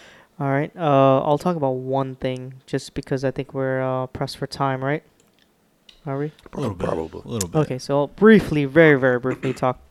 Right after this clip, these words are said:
Speaker 1: about one other thing. I'll save my other big review for next week. Um, I watched two movies this week, uh,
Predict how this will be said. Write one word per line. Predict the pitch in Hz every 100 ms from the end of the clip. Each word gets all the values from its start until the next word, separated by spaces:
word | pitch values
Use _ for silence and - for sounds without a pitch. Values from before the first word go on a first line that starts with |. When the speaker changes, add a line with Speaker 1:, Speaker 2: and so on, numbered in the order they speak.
| _ - - - - - -
Speaker 1:
about | 139 139
one | 151 185
other | 165 147
thing. | 165 175
I'll | 156 139
save | - 151 143
my | 135 135 135
other | 139 135 131
big | 127 - 143 131
review | 127 123 127
for | 123 135
next | 123 123 - -
week. | 123 123 - - _ - - - - - - _
Um, | 139 135 135 135 131 135 - - - _
I | 143
watched | 143 175 -
two | - 151
movies | 147 139 135
this | 131 -
week, | 180 - - -
uh, | 156 143 131 131 131